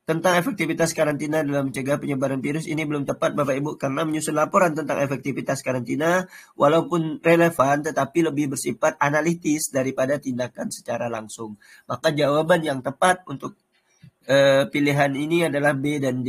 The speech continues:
Siswa membuat poster edukasi, kemudian merancang kampanye penggunaan masker.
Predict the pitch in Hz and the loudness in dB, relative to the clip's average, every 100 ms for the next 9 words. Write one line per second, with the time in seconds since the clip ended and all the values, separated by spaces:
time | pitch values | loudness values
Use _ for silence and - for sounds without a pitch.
0 | 123 110 107 104 - 127 127 135 127 123 | 0 0 -2 -6 -8 -8 -6 -4 -2 -2
1 | 120 135 131 - 143 110 123 123 123 - | -4 -4 -6 -4 -4 -4 -4 -2 -2 -4
2 | 139 127 135 131 123 110 151 143 147 _ | -6 -6 -6 -4 -4 -4 -4 -6 -8 _
3 | - 131 123 127 123 123 120 117 113 117 | -8 -6 -4 -4 -6 -8 -10 -8 -8 -8
4 | 110 - 107 | -10 -12 -14